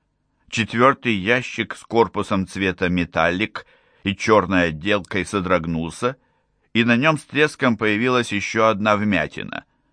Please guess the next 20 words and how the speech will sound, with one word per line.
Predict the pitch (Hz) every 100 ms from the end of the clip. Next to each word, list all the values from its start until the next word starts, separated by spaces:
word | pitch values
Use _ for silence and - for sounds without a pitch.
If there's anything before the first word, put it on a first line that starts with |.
| _ _ _ -
Звук | 98 113 135 165
разнёсся | 147 143 117 123 139 - 139
по | 131
всему | 120 123 123
помещению. | 127 131 135 - 85 76 76 78 80 76 _ _ _ _ _ _ _
Олаф | 104 110 107 101 -
и |
Джейми, | 82 73 82 90 101 117 123 127 -
вскрикнув, | - - 101 92 85 104 117 - - _
отступили. | 92 98 - - 123 - 101 65 52 - _ _ _ _ _ _ _ _ _ _ _
«Вот | - 110 143 -
так | 151 160
и | 180
минуту | 175 170 170 180
назад | 180 180 131 101 92
было», | 95 101 98 104 110 _ _ _ _ _ _ _ -
заметил | 110 110 104 110 104
один | 95 104 104
из | 95
морпехов, | 101 95 87 85 - 104 -